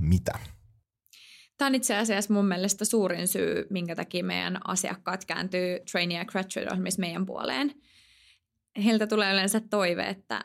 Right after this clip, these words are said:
Speaker 2: me tarvitaan joku koordinoimaan tätä.
Speaker 1: Mm.
Speaker 2: Meillä saattaa olla esimerkiksi vaikka kymmenen eri esimiestä, jotka kaikki rekrytoi omaan tiimiinsä ja jonkun pitää koordinoida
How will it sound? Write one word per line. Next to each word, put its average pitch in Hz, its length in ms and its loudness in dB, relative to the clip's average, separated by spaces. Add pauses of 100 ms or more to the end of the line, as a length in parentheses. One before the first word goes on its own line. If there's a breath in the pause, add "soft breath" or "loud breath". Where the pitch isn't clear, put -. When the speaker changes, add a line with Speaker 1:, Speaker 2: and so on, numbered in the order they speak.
(120)
Speaker 2:
me 220 100 4
tarvitaan 214 420 2
joku 214 180 4
koordinoimaan 185 840 0
tätä. 226 240 -2 (140)
Speaker 1:
Mm. 95 80 4
Speaker 2:
Meillä 185 220 8
saattaa 95 480 0
olla - 220 0
esimerkiksi - 560 -6
vaikka - 260 -12
kymmenen 175 380 0
eri 185 180 0
esimiestä, 190 540 -2 (200)
jotka 185 420 -6 (140)
kaikki 202 320 -2
rekrytoi 185 460 -2
omaan 247 280 2
tiimiinsä 190 460 2 (340 loud breath)
ja 190 60 2
jonkun 190 280 2
pitää 180 240 -2
koordinoida 180 580 -2